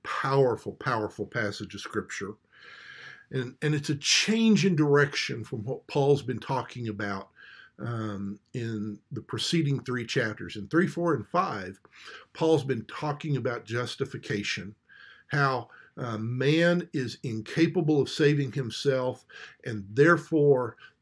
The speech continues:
through Jesus Christ, God justifies us. He declares us righteous. Uh, he forgives us of our sins. And, um,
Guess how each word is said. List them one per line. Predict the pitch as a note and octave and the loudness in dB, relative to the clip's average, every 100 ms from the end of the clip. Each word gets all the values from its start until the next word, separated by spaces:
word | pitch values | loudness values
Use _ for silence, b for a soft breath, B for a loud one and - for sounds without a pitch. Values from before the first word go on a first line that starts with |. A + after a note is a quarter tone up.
| - | -4
through | C#3 E3+ D3 | 4 6 4
Jesus | C3+ D#3+ C#3+ E3 | 0 -2 -2 -4
Christ, | - C3+ G#2+ G2+ A2+ - | -4 -4 -2 -4 -6 -10
God | A2+ C3 A#2+ G2+ | -6 -4 -6 -8
justifies | G2+ B2+ C#3+ - A#2+ - A2 G#2+ - | 0 0 0 -2 -8 -6 -4 -4 -6
us. | A2 - | -10 -10
He | C3 A#2 | -10 -8
declares | A#2 - - D3 D#3 D3+ B2 | -8 -10 -4 2 4 4 2
us | D3 - | -2 -4
righteous. | B2 A#2 G#2+ G2+ - G#2 - - B B B B | -6 -2 -4 -4 -10 -10 -12 -14 B B B B
Uh, | A2+ | -8
he | G#2+ A#2 | -6 -6
forgives | B2+ A2+ A2+ D#3 D3 | -6 -4 2 2 4
us | D3 D3 | 0 0
of | C3 | 0
our | C3+ | -2
sins. | A2+ - C#3 G#2 F#2+ F#2 G2+ - B B B | -4 -4 -6 -6 -8 -12 -16 -18 B B B
And, | - A#2+ A2 A2 G2+ - B B B2 | -10 -8 -6 -6 -8 -12 B B -12
um, | G#2 G2 F#2+ | -8 -8 -10